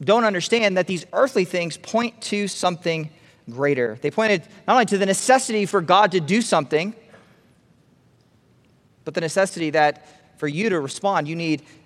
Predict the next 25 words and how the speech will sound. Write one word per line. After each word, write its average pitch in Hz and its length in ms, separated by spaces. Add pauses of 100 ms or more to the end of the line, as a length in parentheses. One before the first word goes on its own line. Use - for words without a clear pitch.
(140)
new 160 220
hearts 139 320
with 131 140
new 160 180
desires. 127 640 (720)
And 135 100
so, 147 320 (120)
"Unless 156 400
one 175 180
is 151 100
born 165 160
again," 170 240
verse 160 200
three, 190 240 (200)
"he 233 100
cannot 185 480
see 220 300
the 196 80
kingdom 202 360
of 156 100
God." 185 260
And 180 80
Nicodemus 208 400
is 180 80
going, 196 300